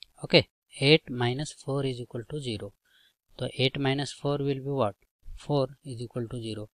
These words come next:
Again एलएचएस is not is equal to आरएचएस, ये दोनों आपस में इक्वल नहीं है। नहीं है इसका मतलब एलएचएस आरएचएस के इक्वल नहीं है, मतलब r is equal to eight जो है वो सॉल्यूशन नहीं है इस इक्वेशन का,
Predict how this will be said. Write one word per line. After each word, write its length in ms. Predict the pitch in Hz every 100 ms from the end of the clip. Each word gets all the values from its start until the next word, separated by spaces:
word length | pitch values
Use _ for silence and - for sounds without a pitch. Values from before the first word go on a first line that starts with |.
| _ - _ _
Again 380 | 117 120 156 170
एलएचएस 540 | 135 131 135 - 156 -
is 140 | 135 127 135
not 200 | 147 135
is 100 | 127
equal 240 | 135 127
to 120 | 139 143
आरएचएस, 560 | 110 104 101 104 104 - _ _ _ _ _ _ _ _ -
ये 120 | 127 131
दोनों 240 | 135 147
आपस 280 | 127 147 -
में 100 | 160
इक्वल 300 | 143 160 151
नहीं 200 | 160 180 147
है। 200 | 123 131 _ _ _ _ 127
नहीं 340 | 123 135 175
है 140 | 156 160
इसका 220 | - 160
मतलब 360 | 160 165 202 220
एलएचएस 400 | 127 131 156 147
आरएचएस 400 | 139 139 - 143
के 100 | -
इक्वल 300 | 143 143 139
नहीं 160 | 147 160
है, 60 |
मतलब 380 | 151 147 170 202 _ - - _ -
r 160 | 120 127
is 180 | 127 135
equal 180 | 131 156
to 80 | - 127
eight 260 | 147 151 -
जो 120 | 117
है 200 | 120 170 _ 113
वो 120 | 113
सॉल्यूशन 480 | - 120 120 - 139
नहीं 320 | 120 117 131
है 120 | 117 104
इस 140 | -
इक्वेशन 400 | 107 - - 110
का, 220 | 110 -